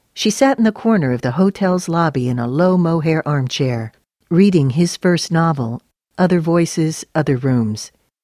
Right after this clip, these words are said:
It was hard to keep her concentration on the pages she'd read before. Finally, Truman came in and asked at the desk for messages, bouncing up and down on his toes while he waited for the clerk. Marjorie was not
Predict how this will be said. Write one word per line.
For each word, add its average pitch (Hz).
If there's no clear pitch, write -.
It 180
was 170
hard 170
to -
keep -
her 139
concentration 190
on 123
the 131
pages 175
she'd 143
read 151
before. 131
Finally, 131
Truman 190
came 151
in 113
and 147
asked 208
at 226
the 196
desk 202
for 190
messages, 139
bouncing 147
up 226
and 214
down 180
on 170
his 160
toes 131
while 135
he 123
waited 156
for 143
the -
clerk. -
Marjorie 269
was 147
not 156